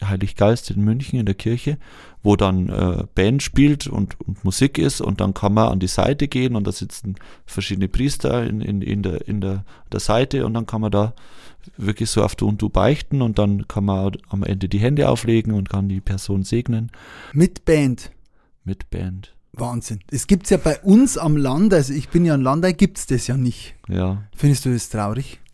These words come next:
Speaker 1: Äh, ich find's arm manchmal, dass man die Fülle und die Vielfalt der Spiritualität nicht erlebt. Da ist tatsächlich die Stadt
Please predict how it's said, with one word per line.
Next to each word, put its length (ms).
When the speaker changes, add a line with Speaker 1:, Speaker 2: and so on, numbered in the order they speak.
Speaker 1:
Äh, 260
ich 160
find's 580
arm 600
manchmal, 680
dass 180
man 100
die 260
Fülle 640
und 120
die 60
Vielfalt 840
der 400
Spiritualität 960
nicht 240
erlebt. 720
Da 80
ist 160
tatsächlich 520
die 200
Stadt 680